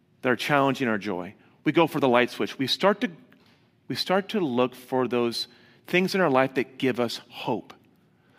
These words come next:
Light represents hope. And to go for the light switch, it means you're looking for those things that give you confidence in the dark. Okay?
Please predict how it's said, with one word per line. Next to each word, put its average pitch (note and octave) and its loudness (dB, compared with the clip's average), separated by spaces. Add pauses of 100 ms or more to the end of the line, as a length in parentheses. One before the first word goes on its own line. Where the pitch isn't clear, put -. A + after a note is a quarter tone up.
Light C3+ 2
represents C3 -2 (380)
hope. - 0 (880)
And D#3 0
to D3+ -2
go D#3+ 4
for G3 -4
the G3 6
light D#3 6
switch, - -4 (460)
it C#3 0
means C#3 -2 (260)
you're C3+ 0
looking E3 -2
for F#3 -6
those E3+ -2
things C3 -2
that - -2 (500)
give E3+ 2
you F3+ -2 (320)
confidence C#3 0 (300)
in F#3 4
the E3 2
dark. B2+ -2 (1300)
Okay? F3+ 0